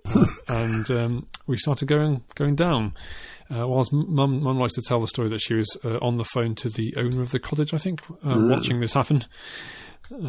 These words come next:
Speaker 1: and telling him that everything was fine. Uh, my, fortunately, I mean, fortunately we can all swim,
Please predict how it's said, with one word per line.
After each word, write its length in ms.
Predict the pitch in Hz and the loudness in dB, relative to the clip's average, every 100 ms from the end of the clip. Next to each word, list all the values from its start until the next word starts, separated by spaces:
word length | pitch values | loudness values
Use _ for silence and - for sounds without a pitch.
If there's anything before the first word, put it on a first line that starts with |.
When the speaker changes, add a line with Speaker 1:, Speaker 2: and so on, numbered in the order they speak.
| 117 | -6
Speaker 1:
and 100 | 113 | -6
telling 220 | 107 110 107 | -4 -2 -2
him 100 | 101 | -2
that 100 | 107 | -4
everything 240 | 98 101 | -6 -6
was 100 | 95 - | -6 -4
fine. 220 | 104 98 - - - - - - - - - - - - | -4 -6 -10 -20 -20 -20 -20 -20 -20 -20 -20 -20 -18 -4
Uh, 300 | 127 123 147 | 2 2 4
my, 680 | 147 170 185 185 185 180 - _ - 214 175 | 4 4 4 4 2 0 -4 _ -4 -4 0
fortunately, 760 | 262 240 170 156 151 156 151 - - _ _ _ _ _ | 0 4 4 6 4 4 2 -2 -10 _ _ _ _ _
I 60 | 139 | -6
mean, 100 | 117 | -2
fortunately 300 | - 123 110 | 0 0 0
we 60 | 101 | 0
can 80 | |
all 60 | 110 - | -2 2
swim, 240 | 127 190 | 2 2